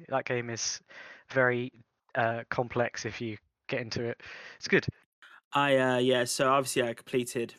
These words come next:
Speaker 2: Horizon last week. Um... I decided to try Dying Light two out a bit more. Uh, I did a, uh, I actually d-, ha-, ended up doing, like, a lot of recording and figuring out some animation stuff, so that was, um,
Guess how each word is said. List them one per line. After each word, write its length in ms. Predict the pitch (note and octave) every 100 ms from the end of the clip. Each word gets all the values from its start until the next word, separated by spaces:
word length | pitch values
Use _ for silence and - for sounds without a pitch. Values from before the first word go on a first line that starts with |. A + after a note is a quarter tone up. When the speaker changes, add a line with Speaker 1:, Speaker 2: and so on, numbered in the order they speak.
| -
Speaker 2:
Horizon 800 | - A#2+ A#2 A#2 A#2+ A2 G#2 A2+ _ _
last 340 | - G#2+ - -
week. 420 | G#2+ G#2 - - -
Um... 720 | B2 A#2 A2+ G#2+ G#2+ G#2 A2+ _ _ _ _ -
I 420 | B2+ A#2+ A#2+ A#2 -
decided 360 | - - C3 B2
to 60 |
try 240 | - C3 B2
Dying 260 | B2 B2
Light 240 | A#2+ A#2+ A2
two 200 | - C3
out 120 | B2
a 40 |
bit 180 | B2 -
more. 480 | B2 B2 A#2+ A#2 A#2 -
Uh, 300 | A#2 A#2+ A#2
I 40 | B2+
did 160 | C#3
a, 140 | C3+ C3
uh, 160 | B2+ B2+ - - _ -
I 100 | E3
actually 260 | D3+ C#3
d-, 140 | A#2 B2
ha-, 160 | C#3 -
ended 240 | C3 A#2+
up 80 | A2
doing, 160 | B2
like, 180 | A#2 A#2
a 40 | B2
lot 120 | A2
of 80 | A2
recording 640 | - - B2 A#2 A#2+ A#2
and 100 | A#2
figuring 400 | B2+ B2+ A2+ A#2
out 140 | A2+
some 160 | - A#2+
animation 560 | A2+ A2+ B2+ B2 A#2+
stuff, 500 | A#2 - A#2+ A#2+ A#2+
so 160 | - B2+
that 140 | A#2
was, 180 | C#2+ A#2+
um, 480 | A#2+ A2+ G#2+ A2+ A2+